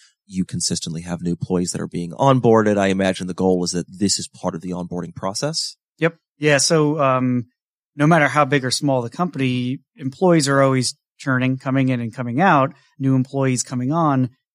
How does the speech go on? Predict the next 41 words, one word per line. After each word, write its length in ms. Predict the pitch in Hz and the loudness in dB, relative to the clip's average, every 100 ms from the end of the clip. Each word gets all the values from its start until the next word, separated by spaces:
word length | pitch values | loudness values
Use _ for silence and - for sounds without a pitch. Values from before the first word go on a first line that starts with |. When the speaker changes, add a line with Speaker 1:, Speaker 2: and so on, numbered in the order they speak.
| _ - | _ -4
Speaker 2:
Um, 440 | 127 123 123 131 - _ _ _ _ _ | 0 0 0 -4 -8 _ _ _ _ _
besides 640 | - 131 - 170 233 170 113 | -4 0 2 2 2 0 -2
that, 340 | 123 113 127 - | -2 -2 -6 -12
there's 220 | 151 135 135 | -6 0 4
also 440 | 143 - 139 131 | 4 4 2 2
the 300 | 123 131 123 | 0 0 0
regulations 720 | 117 127 123 123 - 151 151 - | 0 0 0 -2 0 0 0 0
in 140 | 147 | -2
place 340 | 139 147 170 | 0 -2 -2
that 180 | - 120 | -4 -2
are 120 | 123 | 0
saying 320 | 117 143 131 120 | 0 0 0 2
you 120 | 123 | 4
must 300 | 143 135 131 | 4 4 2
do 120 | 139 131 | 2 2
this 180 | 131 | 2
every 300 | - 117 110 | -2 -8 -10
year. 300 | 104 151 208 - | -4 -2 -2 -4
So 160 | - 127 | -8 -6
you 100 | 117 | -4
have 120 | 110 | -6
a 40 | |
policy 460 | - 123 120 - 123 | -6 -6 -6 -6 -6
Speaker 1:
<clears throat> 100 | 123 | -6
Speaker 2:
procedure 340 | 120 131 120 | -6 -4 -4
saying 320 | 117 - 151 165 | -4 -2 0 2
that. 240 | 165 170 _ _ _ _ - | 2 0 _ _ _ _ -2
Um, 280 | 139 135 147 | 2 4 4
and 140 | 151 | 4
then 180 | 156 151 | 6 6
on 160 | 156 143 | 4 0
top 280 | - 202 190 | 2 -2 0
of 120 | 156 | -2
all 140 | 143 | 0
of 100 | 123 | 0
that, 280 | 160 185 156 _ _ _ _ _ - | -2 -2 -2 _ _ _ _ _ -6
the 100 | 135 | -6
threats 480 | - 151 165 170 - | -4 0 0 0 -2
don't 280 | 143 135 | 0 0
stop. 340 | - - 135 - _ _ _ _ _ | -2 -4 -6 -12 _ _ _ _ _
So 560 | - 135 123 123 120 | -2 2 2 2 -2